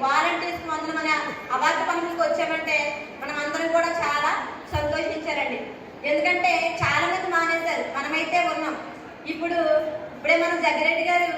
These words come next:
జ్యోతి వెలిగించడం మనం చూసామండి. ఆయన అయితే జ్యోతి వెలిగించి మన, అంటే మన వాలంటీర్ వ్యవస్థ నిలబెట్టి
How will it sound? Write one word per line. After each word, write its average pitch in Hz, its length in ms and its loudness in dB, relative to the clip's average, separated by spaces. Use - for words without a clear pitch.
జ్యోతి 320 280 4
వెలిగించడం 359 320 2
మనం 359 160 -2
చూసామండి. 311 460 -2
ఆయన 285 240 2
అయితే 349 260 -2
జ్యోతి 320 340 6
వెలిగించి 359 500 0
మన, 339 100 4
అంటే 349 220 0
మన 330 100 0
వాలంటీర్ 330 380 2
వ్యవస్థ 339 360 2
నిలబెట్టి 339 320 2